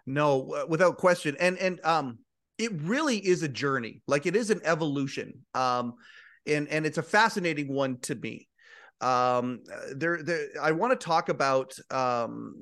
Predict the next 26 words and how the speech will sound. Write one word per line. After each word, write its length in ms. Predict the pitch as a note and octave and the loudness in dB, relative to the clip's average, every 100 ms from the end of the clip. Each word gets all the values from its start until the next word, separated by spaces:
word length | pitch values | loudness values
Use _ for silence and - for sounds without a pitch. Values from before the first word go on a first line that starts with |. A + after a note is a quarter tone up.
| - | -14
you 140 | C#3+ | -4
know, 420 | C#3+ B2+ A#2 A#2 B2 | -2 -2 -4 -10 -12
the 160 | C3 D3 | -2 2
idea 480 | D3+ D3+ D3+ D3+ C#3 | 2 0 0 4 2
of 120 | A#2+ | 2
the, 440 | C3+ B2 A#2 C3+ C#3 | 2 2 0 -8 -8
of 120 | B2+ | -6
the 80 | C#3+ | -6
Tonight 340 | - C#3+ C#3+ | -4 -4 -2
Show 220 | - C#3 | 0 0
and 80 | C3 | 2
whatnot. 220 | C3 D3 | -2 -2
Maybe 180 | F#3 A3+ | 0 0
this 160 | G3+ G3 | -2 -4
is 80 | |
a 60 | D3+ | -4
good, 180 | C#3+ C#3+ - | -2 -4 -6
good 140 | C3 D3 | -4 -4
a 20 | |
time 240 | D#3 C#3 | 0 -2
as 100 | B2+ | 0
any 160 | C3 C3 | 0 0
to 80 | A#2 | -2
bring 220 | B2+ B2+ | -2 -2
it 80 | A#2+ | 2
up. 300 | B2 A2+ | 2 0